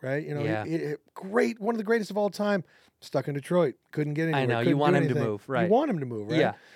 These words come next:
Speaker 1: So, I don't know, when LeBron started that super team thing down in Miami, you know.
Speaker 2: Well, that was the beginning of all of it, really. I
Speaker 1: Yeah,
Speaker 2: mean, that was,
Speaker 1: it
Speaker 2: like, the
Speaker 1: really was.
Speaker 2: cracking the egg of everyone
Speaker 1: And I don't
Speaker 2: started
Speaker 1: know
Speaker 2: to
Speaker 1: what's
Speaker 2: do it.
Speaker 1: right. I don't know what's right, 'cause in baseball, there's no salary cap. Like, I remember, I remember at one time, A-Rod,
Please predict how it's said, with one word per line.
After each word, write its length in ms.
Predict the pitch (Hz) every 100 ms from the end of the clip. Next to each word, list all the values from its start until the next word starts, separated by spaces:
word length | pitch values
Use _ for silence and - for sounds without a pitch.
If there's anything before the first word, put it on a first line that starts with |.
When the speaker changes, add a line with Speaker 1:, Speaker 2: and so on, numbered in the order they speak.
| -
Speaker 1:
So, 360 | - 202 190 - _ _ _ _ _ 165
I 100 | 165
don't 100 | 123
know, 80 | 120
when 120 | 143
LeBron 300 | 143 180 185
started 260 | - 170 147
that 180 | 127
super 260 | - 156 151
team 240 | 151 160 156
thing 280 | 160 156 147
down 200 | 147 147
in 100 | 139
Miami, 600 | 139 139 143 147 151 156
you 120 | 151
know. 100 | 143
Speaker 2:
Well, 80 | 143
that 100 | 170
was 100 | 190
the 60 | 156
beginning 320 | 139 151 135
of 100 | 117
all 140 | 135
of 100 | 113
it, 80 | 107
really. 180 | 117 185
I 40 |
Speaker 1:
Yeah, 60 | 160
Speaker 2:
mean, 120 | 113
that 120 | 127
was, 100 | 131
Speaker 1:
it 40 | 120
Speaker 2:
like, 60 | 151
the 60 |
Speaker 1:
really 140 | 180 156
was. 220 | 147 135
Speaker 2:
cracking 340 | 151 139 143
the 140 | 123 120
egg 220 | 123 117
of 200 | 110 104 _ _ _ _ 156
everyone 320 | 147 147 131
Speaker 1:
And 60 |
I 40 | 269
don't 60 |
Speaker 2:
started 180 | 294 262
Speaker 1:
know 40 | 254
Speaker 2:
to 40 |
Speaker 1:
what's 120 | 240
Speaker 2:
do 60 | 220
it. 40 |
Speaker 1:
right. 160 | 220 147
I 100 | 147
don't 260 | 143 202 220
know 120 | 190
what's 240 | 175 147 165
right, 180 | 135
'cause 300 | - 135 113 -
in 180 | 165 139
baseball, 460 | 175 180 175 165
there's 160 | 147 127
no 100 | 131
salary 380 | - 147 139 131
cap. 320 | 135 135 131
Like, 180 | 120 123
I 40 |
remember, 380 | 143 147 143 - -
I 100 | 165
remember 320 | 214 156 139
at 60 |
one 140 | 127 143
time, 260 | 139 117 -
A-Rod, 640 | 147 165 127 113 107